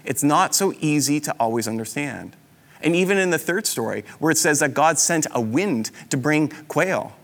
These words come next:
is this a divine wind? Is this actually God's spirit? Is there some interplay between it? That when it comes to the categories in the Old Testament, things just aren't as clear as we would want or as we might wish. Jack Levison, again, puts it this way.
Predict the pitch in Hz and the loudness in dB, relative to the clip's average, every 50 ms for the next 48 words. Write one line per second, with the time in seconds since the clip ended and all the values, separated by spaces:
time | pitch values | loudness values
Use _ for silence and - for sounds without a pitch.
0 | _ _ _ _ _ _ - 147 143 160 190 - - 139 117 127 107 110 110 120 | _ _ _ _ _ _ 0 2 4 4 4 4 4 2 2 2 4 4 4 4
1 | 147 180 185 196 226 254 247 226 - - 135 127 135 156 151 - - - - - | 4 4 2 2 2 2 0 0 2 2 2 4 4 4 4 2 2 -2 -4 0
2 | - 143 143 - 160 135 117 117 117 101 - - - - 151 175 220 233 - 165 | 2 2 4 4 2 2 2 2 2 2 2 0 2 0 0 2 2 2 2 2
3 | 147 127 160 165 165 165 - - - - - 185 165 127 147 147 170 185 - - | 2 2 4 4 2 2 0 -4 -4 -2 0 2 2 2 2 2 0 0 0 0
4 | 180 180 147 135 - - 147 151 165 196 214 - - - - _ _ - _ _ | 0 0 0 -2 -4 -2 -2 -2 -2 -4 -6 -10 -14 -20 -20 _ _ -20 _ _
5 | - _ - 151 156 160 160 156 160 - 180 196 214 220 202 - - 170 156 143 | -8 _ 0 0 2 2 2 0 0 -2 0 0 2 2 0 0 0 -2 -2 -4
6 | - - 156 165 165 151 156 160 160 156 143 147 143 135 123 127 120 - - 135 | -2 -2 -2 -2 -2 -2 -2 0 0 0 0 -2 -2 -2 -2 -4 -6 -6 -8 -8
7 | 131 - - 113 110 110 - - - - - - 175 196 190 - 190 175 - - | -8 -8 -8 -10 -10 -12 -14 -20 -20 -8 -2 0 2 2 2 2 0 -2 -2 -2
8 | - - 151 165 180 180 - - 147 147 - - - - 156 143 143 147 143 - | -2 -2 0 0 0 -2 -2 -2 -4 -4 -4 -4 -4 -2 0 0 2 2 0 0
9 | 120 113 117 123 127 123 120 104 113 113 113 113 117 110 - - - - - - | -2 -4 -4 -2 -2 -2 -2 -2 -2 -2 -2 -4 -4 -6 -8 -12 -18 -12 -6 -6
10 | 120 113 117 120 117 117 110 101 - 107 101 92 - - - - - - _ _ | -4 -4 -2 -2 -4 -4 -4 -6 -6 -6 -6 -6 -8 -10 -12 -12 -14 -16 _ _
11 | - - - - _ _ - - 135 139 - 143 135 131 123 - 117 107 104 101 | -20 -20 -20 -20 _ _ 2 4 4 4 4 4 4 4 4 2 2 2 0 0
12 | 110 107 101 - - 123 - 104 - 110 110 - - 101 - - | 0 -2 -2 -2 -4 -2 -2 -2 -2 -2 -2 -2 -2 -4 -8 -8